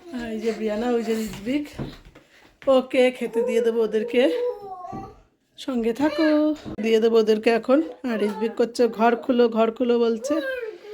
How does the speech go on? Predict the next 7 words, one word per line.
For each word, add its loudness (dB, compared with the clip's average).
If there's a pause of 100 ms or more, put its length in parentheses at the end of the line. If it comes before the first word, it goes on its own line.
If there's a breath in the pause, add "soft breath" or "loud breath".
(540)
ওকে 4
বন্ধুরা, 4
সঙ্গে -4
থাকো, -4
সারাদিন -4
কী -4
করছি। -2